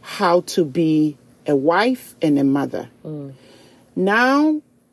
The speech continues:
Speaker 1: from where I come from, culturally,
Speaker 2: Mm-hmm.
Speaker 1: it is not expected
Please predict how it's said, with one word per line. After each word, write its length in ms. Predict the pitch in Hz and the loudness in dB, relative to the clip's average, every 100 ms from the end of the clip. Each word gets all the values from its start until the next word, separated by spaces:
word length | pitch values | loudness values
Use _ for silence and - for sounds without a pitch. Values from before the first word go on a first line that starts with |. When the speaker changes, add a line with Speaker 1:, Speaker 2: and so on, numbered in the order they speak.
| _ _ _ _ _ _ - | _ _ _ _ _ _ -18
Speaker 1:
from 260 | - 220 214 | -2 2 4
where 260 | 294 440 359 | 2 4 2
I 100 | 294 | 0
come 280 | - 220 | -2 -6
from, 500 | 214 202 165 123 160 165 _ _ _ _ _ _ _ _ _ _ _ _ _ _ _ - | -4 -2 -2 -2 -6 -8 _ _ _ _ _ _ _ _ _ _ _ _ _ _ _ -6
culturally, 960 | - 349 381 - - 175 165 170 262 - _ | 0 2 0 -2 0 4 4 2 -2 -10 _
Speaker 2:
Mm-hmm. 420 | 151 135 143 135 151 175 _ _ _ _ | -20 -20 -20 -20 -20 -20 _ _ _ _
Speaker 1:
it 160 | 202 190 | 2 2
is 220 | 190 175 | 2 0
not 460 | 196 208 226 233 - _ _ _ _ _ _ _ _ - | -4 -2 0 -2 -4 _ _ _ _ _ _ _ _ -8
expected 840 | 165 - - - 180 _ - - | -6 -6 -4 0 0 _ -6 -6